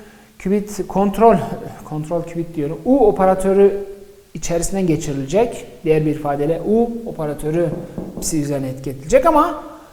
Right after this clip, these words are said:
kontrol kübitimiz sıfırsa hiçbir şey yapmayacağız. Birse yapacağız, değil mi? Dolayısıyla üçüncü adımda bakın, burada durum vektörü geldiği zaman öncelikle U durumu, e, etki ettireceğim ama kontrol kübite bakıyoruz. Sıfır,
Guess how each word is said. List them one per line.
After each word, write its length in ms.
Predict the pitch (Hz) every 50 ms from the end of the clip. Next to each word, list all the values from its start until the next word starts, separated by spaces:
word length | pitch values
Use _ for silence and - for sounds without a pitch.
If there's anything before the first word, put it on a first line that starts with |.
| - - - _
kontrol 440 | - 214 226 220 220 247 262 262 254
kübitimiz 520 | 254 - 226 220 - 240 233 262 247 - -
sıfırsa 600 | 254 247 - 320 - - - - 165 180 233 285 240 - - - -
hiçbir 180 | 220 208 - -
şey 140 | - 202 185
yapmayacağız. 680 | 175 160 165 160 143 143 135 156 214 269 294 - - - 160
Birse 280 | 170 190 185 156 151 143
yapacağız, 420 | 127 123 117 - 131 135 135 160
değil 100 | 269 294
mi? 80 | 208 - 123 120 - - - - - - - - - -
Dolayısıyla 380 | - 349 359 320 220 277 254 269
üçüncü 260 | - - 302 294 320
adımda 400 | 302 277 226 226 214 214 214 202
bakın, 340 | 208 208 208 269 302 302 - - - - -
burada 540 | 202 202 247 226 208 254 262 247 - - 190
durum 180 | 226 240 247 233
vektörü 300 | 226 226 - 240 226 220
geldiği 300 | 220 220 226 220 240 220
zaman 440 | 180 185 180 226 285 302 - - - - - - - - -
öncelikle 580 | - 240 247 247 277 269 277 220 240 269 277 - -
U 160 | 277 285 294 262
durumu, 340 | 254 247 247 247 262 254
e, 40 | - - - 196 180 180 180 - 185 180 170 156 - 117 - - - - - - -
etki 280 | - - - - - -
ettireceğim 420 | 165 - - 170 170 208 262 254
ama 360 | 240 233 247 277 302 285 - - - - -
kontrol 380 | - 214 214 202 226 240 247 240
kübite 340 | 233 226 233 233 240 226
bakıyoruz. 380 | 202 170 - - 185 196 220 233
Sıfır, 460 | 226 - 247 208 - 233 262 254 -